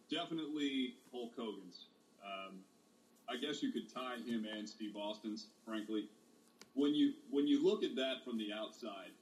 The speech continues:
uh, and you've had these conversations so many times over the years, I mean, those are two guys that are always right at the top of that conversation. Um, and then when I actually crunched the numbers,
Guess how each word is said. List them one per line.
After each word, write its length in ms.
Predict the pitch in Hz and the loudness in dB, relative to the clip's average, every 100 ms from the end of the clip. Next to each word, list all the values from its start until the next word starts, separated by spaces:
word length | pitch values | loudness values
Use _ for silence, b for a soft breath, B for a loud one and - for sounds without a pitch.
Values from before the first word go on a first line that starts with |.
| - | -10
uh, 40 | 110 | -6
and 160 | 107 | -2
you've 160 | 117 110 | 0 0
had 220 | - 135 | -2 0
these 160 | 120 104 | 0 0
conversations 760 | 117 113 101 - 107 107 101 - | -2 -4 -4 -4 -2 -2 -6 -6
so 100 | 104 | -6
many 200 | 98 92 | -6 -6
times 340 | 107 101 95 | -6 -6 -6
over 140 | 95 92 | -6 -8
the 140 | 98 95 | -6 -4
years, 240 | 95 92 | -4 -6
I 40 | - | -6
mean, 160 | 101 | -4
those 240 | 101 135 131 | 0 2 2
are 80 | 117 | 0
two 240 | - 117 | 2 2
guys 400 | 110 104 104 95 | 2 0 -2 -4
that 120 | 101 | -6
are 100 | 95 - | -6 -2
always 360 | 117 120 110 101 | 0 2 2 2
right 200 | 104 107 | -2 -2
at 100 | 104 | -4
the 80 | 95 | -6
top 300 | - 110 - | -8 -8 -8
of 60 | - | -10
that 220 | - - | -12 -12
conversation. 600 | - - - 92 85 - 80 - - - _ _ - 85 | -16 -16 -18 -14 -14 -16 -20 -20 -20 -20 _ _ -14 -12
Um, 100 | - - - - _ _ _ - | -12 -16 -20 -20 _ _ _ -6
and 160 | 110 110 | -2 0
then 200 | 117 117 | 2 4
when 100 | 117 | 2
I 200 | 117 123 | 0 -2
actually 500 | 127 123 113 107 95 - - - _ - - | -2 -2 0 0 -2 -12 -20 -20 _ -18 -6
crunched 340 | 127 123 - | -2 -2 -4
the 80 | 98 | -6
numbers, 560 | 95 127 113 90 - | -4 -2 -2 -4 -10